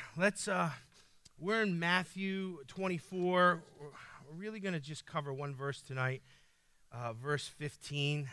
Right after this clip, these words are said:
I got three pages of notes on verse fifteen. I thought we would get through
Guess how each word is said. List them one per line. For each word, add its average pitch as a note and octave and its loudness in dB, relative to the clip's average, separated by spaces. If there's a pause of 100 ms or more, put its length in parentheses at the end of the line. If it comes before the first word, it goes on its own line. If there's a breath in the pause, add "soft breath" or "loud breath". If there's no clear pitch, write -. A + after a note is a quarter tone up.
I B2 -14
got B2 -16 (1000 loud breath)
three E3 -8
pages C#3 -8
of C3 -6
notes C#3 -6
on B2 -8
verse C3+ -6
fifteen. C3 -8
I C3 -2
thought D#3+ -4
we D3+ -4
would C3 -8
get D3 0
through C#3 -4